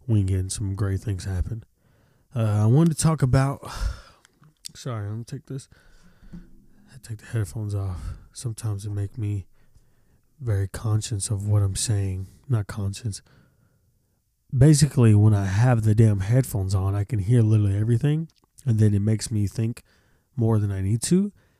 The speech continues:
and then it causes me to stutter or causes me to repeat words constantly. So I took the damn headphones off. Now I'm back in action. I'm legit alone. It's very weird. I haven't recorded actually by myself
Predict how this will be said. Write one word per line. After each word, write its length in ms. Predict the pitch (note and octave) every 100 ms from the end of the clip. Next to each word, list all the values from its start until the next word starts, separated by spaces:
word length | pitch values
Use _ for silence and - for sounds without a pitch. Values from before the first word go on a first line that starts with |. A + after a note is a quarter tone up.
| _
and 100 | A2+
then 40 | G#2+
it 60 |
causes 300 | - A2 G2+
me 120 | G#2+ G2+
to 80 | G2+
stutter 520 | - G#2+ A2+ D3+ D3+ _ _ _ -
or 80 |
causes 300 | G#2+ A2+ G#2
me 120 | G2+ G2+
to 80 |
repeat 280 | G2 F#2+ A2+
words 420 | G#2 G2 F#2 G2 - _ _
constantly. 600 | - B2 A2 - G#2+ F2+ - _ _ _ _
So 260 | - G2+
I 80 | F#2
took 220 | F#2 A#2+
the 100 | -
damn 240 | A2 G#2 G2
headphones 460 | F#2+ F#2 G#2 G2
off. 220 | G2+ F#2+ - - _ _ _
Now 180 | B2 B2+
I'm 100 | A#2+
back 220 | B2 A#2
in 80 | A#2
action. 300 | A#2 - A#2
I'm 280 | G#2+ G2+ A#2
legit 400 | A#2+ A2 B2+ A#2+
alone. 480 | A2 G2+ G#2 A2
It's 220 | G#2+ G#2 -
very 260 | A2 G2
weird. 300 | F#2+ F#2+ G2
I 60 | F#2+
haven't 180 | F#2+ G2+
recorded 560 | G2 - G2+ G2 G#2 -
actually 320 | - G#2 -
by 120 | G#2 G2+
myself 480 | G2 F#2 G2 F2+